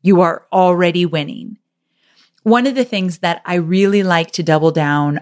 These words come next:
on teaching inside Digital Course Academy to all my students who are creating their own digital courses is, as long as you care about that student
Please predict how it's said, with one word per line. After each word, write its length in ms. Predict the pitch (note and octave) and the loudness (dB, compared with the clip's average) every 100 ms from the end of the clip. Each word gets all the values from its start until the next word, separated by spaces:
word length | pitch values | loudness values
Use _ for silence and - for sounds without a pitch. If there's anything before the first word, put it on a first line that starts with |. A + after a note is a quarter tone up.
| - | -2
on 280 | D3 D3 D3+ | 0 2 0
teaching 500 | - F#3 F3 E3+ D#3+ | -2 -2 0 0 0
inside 480 | E3 E3 E3+ D#3+ D#3 | 2 2 2 -2 -2
Digital 340 | D#3 D#3+ E3 | -2 0 0
Course 300 | E3 D#3 - | 0 -2 -2
Academy 480 | - D#3 D3+ D3 D3 | -4 -4 -4 -4 -2
to 120 | E3+ | -2
all 80 | D#3+ | 0
my 140 | E3+ | 0
students 420 | E3+ E3+ D#3+ D#3+ | -2 -2 -2 -2
who 160 | - D3+ | -2 -2
are 120 | D#3+ | -2
creating 400 | D#3 F3+ E3+ E3+ | -2 0 2 4
their 180 | D#3+ D#3+ | 2 2
own 180 | F#3+ F#3+ | 4 4
digital 320 | E3+ D3+ D#3 | 4 2 0
courses 600 | D3+ E3+ E3 D#3+ D3 C#3+ - - - - | 0 0 0 2 0 0 -12 -20 -20 -4
is, 160 | F3+ D#3+ | 0 2
as 160 | D#3+ | 2
long 360 | E3+ F3 G3 A3 | 4 4 4 4
as 180 | A3 G3+ | 2 0
you 140 | F#3+ | -4
care 360 | F#3 - D#3+ E3 | -4 -4 0 2
about 320 | D#3 D3+ D3+ | 0 -4 -4
that 180 | D3+ D3 | -4 -4
student 540 | - D3 C#3 B2+ - | -2 0 0 -2 -4